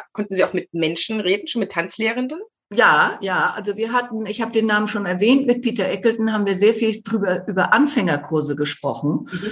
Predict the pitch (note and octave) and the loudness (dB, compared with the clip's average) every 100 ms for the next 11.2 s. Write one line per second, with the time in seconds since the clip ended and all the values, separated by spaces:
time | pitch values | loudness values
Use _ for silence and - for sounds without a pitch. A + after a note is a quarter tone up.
0 | - F#3+ F#3+ F#3+ F#3+ - A#3+ - F#3+ F#3 | -2 0 2 2 2 4 4 4 2 4
1 | F#3 F3+ E3 D#3+ E3 - G3+ G#3+ F#3 - | 4 2 0 0 -2 -2 0 0 -2 -2
2 | E3 D#3 D#3 D#3 D#3 - - F#3+ E3+ E3+ | 0 2 2 0 -4 -6 0 2 2 4
3 | F#3 - A3 - A3+ G#3+ A3+ A#3+ B3+ - | 2 0 -4 -2 0 2 4 4 2 0
4 | - - - G3 F3+ F3 F3+ F#3 F3+ F3 | -10 -12 0 4 6 4 2 2 2 4
5 | E3+ F#3 F#3 F3 E3+ E3+ - D3+ F#3 A#3+ | 4 4 2 2 0 -4 -8 -4 2 4
6 | C#4 F3+ F3+ F3+ E3+ E3+ D#3+ D#3+ D#3+ F3 | 4 0 -2 -2 0 2 2 2 2 0
7 | A#3+ G#3 F3+ F#3 F#3 E3 - F#3 G#3+ F#3 | 0 0 0 0 -2 -6 -4 2 2 2
8 | E3 - D#3+ D3 C#3 G#3 - - - - | -2 0 0 4 4 2 -2 -14 -14 -6
9 | F#3+ F#3+ F#3 G3 G3 F#3+ F#3+ A3+ A#3+ A#3+ | 2 2 4 4 4 2 2 0 -2 -4
10 | A3 A#3+ C4+ D4 - - C#4 C#4 - G3 | -2 2 4 4 2 2 2 0 -2 2
11 | E3 - | 2 0